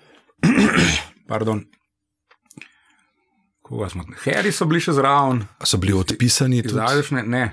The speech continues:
Speaker 2: Odpisani, ne.
Speaker 1: Odpisani so samo igrali, okej, to bom kasneje povedal.
Speaker 2: Okej.
Speaker 1: Eh, pa tele, eh, Dreku Pest,
Speaker 2: Mhm.
Speaker 1: eh, iz Krana, pa Strgane pazduhe iz,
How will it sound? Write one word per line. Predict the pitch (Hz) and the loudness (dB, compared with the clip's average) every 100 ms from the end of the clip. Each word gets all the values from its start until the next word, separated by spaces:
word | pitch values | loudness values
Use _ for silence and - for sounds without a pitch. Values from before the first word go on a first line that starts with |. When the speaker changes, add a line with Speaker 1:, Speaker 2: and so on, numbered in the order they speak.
| - | -8
Speaker 2:
Odpisani, | - - 127 - 98 | -16 -8 -4 -2 0
ne. | 92 101 | 0 0
Speaker 1:
Odpisani | 170 180 190 165 | 0 0 0 0
so | - | -2
samo | - 143 165 | 0 2 2
igrali, | 160 139 151 160 160 | 4 4 4 2 0
okej, | 143 127 | -2 0
to | 139 | 0
bom | 131 | -2
kasneje | 139 - 135 | -2 -4 -4
povedal. | 156 147 147 127 - | -2 0 0 0 -2
Speaker 2:
Okej. | 95 90 151 | -4 -2 -2
Speaker 1:
Eh, | 156 - - 139 127 127 127 123 110 110 - - | -4 -10 -4 0 2 2 2 2 0 -4 -14 -20
pa | - 107 | -8 -6
tele, | - 147 143 | 0 2 4
eh, | 123 117 113 110 104 98 | 2 2 0 0 -2 -2
Dreku | 117 165 - | -2 -2 -4
Pest, | - 196 185 - - _ _ | -2 0 0 -4 -16 _ _
Speaker 2:
Mhm. | 82 85 156 - _ _ _ _ _ _ - | -8 -4 -4 -6 _ _ _ _ _ _ -12
Speaker 1:
eh, | 120 104 101 | -6 -4 -2
iz | 98 98 - | -4 -6 -8
Krana, | - 139 202 196 147 - _ _ _ _ _ _ _ _ - | -4 -2 0 0 -4 -6 _ _ _ _ _ _ _ _ -4
pa | 135 147 | 0 2
Strgane | 135 - 147 147 143 127 | 0 0 0 2 2 0
pazduhe | 127 123 117 117 - 113 110 | 0 0 0 -2 -2 -2 -2
iz, | - 110 107 | -4 -4 -4